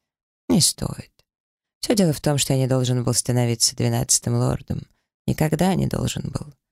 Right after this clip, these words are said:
Меня не воспитывали для столь великой миссии.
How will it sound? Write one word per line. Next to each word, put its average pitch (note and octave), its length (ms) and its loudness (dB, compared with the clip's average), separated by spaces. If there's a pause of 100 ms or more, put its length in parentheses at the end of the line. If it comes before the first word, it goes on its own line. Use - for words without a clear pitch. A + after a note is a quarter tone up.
(420)
Меня C#4 140 2
не A#3 80 4
воспитывали B2+ 640 0
для B2 140 0
столь A#2 280 0
великой B2 360 0
миссии. - 580 0